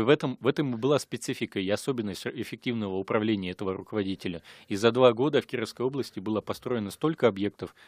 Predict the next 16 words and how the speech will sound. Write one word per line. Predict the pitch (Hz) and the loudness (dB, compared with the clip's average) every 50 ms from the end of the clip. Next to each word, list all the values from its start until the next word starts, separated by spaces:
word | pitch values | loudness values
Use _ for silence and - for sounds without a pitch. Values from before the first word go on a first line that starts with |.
| - - | -20 -14
сколько | - - 117 110 107 117 | -2 -2 -2 2 2 0
там | 104 98 92 | 0 0 -2
за | 90 110 | -4 -4
десятилетие, | 107 110 113 - 131 - - 139 131 127 123 117 - 92 85 82 - - - - - | -6 -6 -8 -8 -10 -6 -4 0 2 2 0 0 -2 -6 -8 -8 -10 -16 -20 -10 -6
э, | 117 110 101 95 92 90 | -4 -2 0 -2 -2 -2
на | 95 98 | -4 -6
сегодняшний | - - 110 101 95 92 - - - 123 | -2 0 0 0 0 -2 -6 -6 -2 -2
день | 139 131 | -2 -2
в | - | -2
Кировской | - 123 107 95 - - 110 | -2 -4 -4 -4 -2 -2 -2
области | 110 107 98 - - 95 | 0 0 -4 -4 -6 -4
не | 92 98 104 | -2 -2 0
построено | - 117 104 - - 123 117 107 98 92 90 | 0 0 0 0 -2 0 0 0 0 -2 -4
и | |
не | 90 92 95 92 | -6 -6 -6 -6
введено | 90 98 95 98 95 104 104 95 | -8 -10 -8 -6 -6 -4 -6 -6